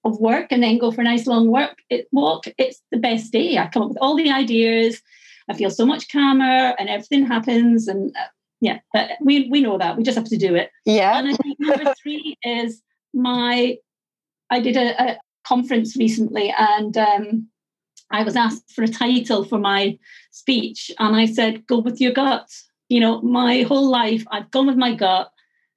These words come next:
Speaker 1: It's the best measure of, are you doing the right thing? And as long as you're going with your gut and you're doing the right thing, then whatever legacy you leave is gonna be the right one,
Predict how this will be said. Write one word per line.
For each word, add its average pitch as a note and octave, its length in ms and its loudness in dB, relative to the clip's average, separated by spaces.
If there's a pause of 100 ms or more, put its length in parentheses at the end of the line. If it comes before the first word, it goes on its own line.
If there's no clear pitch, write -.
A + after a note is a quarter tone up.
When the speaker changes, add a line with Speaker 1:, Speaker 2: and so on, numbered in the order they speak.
(140)
Speaker 1:
It's A3+ 160 -6
the A#3 120 -2
best C#4 420 -2
measure A3 380 2
of, G3 180 -2
are G#3 180 0
you G3+ 160 -2
doing G3+ 280 0
the G3 100 2
right F#3 280 -2
thing? G3+ 400 -2
And A3 260 0
as G#3+ 120 -2
long A#3+ 240 2
as D4+ 80 -2
you're C#4+ 160 0
going A#3 220 2
with G#3+ 140 -4
your G#3 120 -2
gut F3+ 380 -2 (400)
and G#3 120 0
you're G3+ 140 2
doing B3 360 2
the A#3+ 120 -2
right A#3 240 0 (380)
thing, F#3+ 480 0 (420)
then A3 180 0
whatever A3 360 0
legacy B3+ 420 0
you A3+ 220 2
leave G#3+ 380 -2
is F#3+ 100 -4
gonna G#3+ 180 -2
be G#3+ 120 0
the G3 80 -2
right G3 240 0
one, F3 300 -6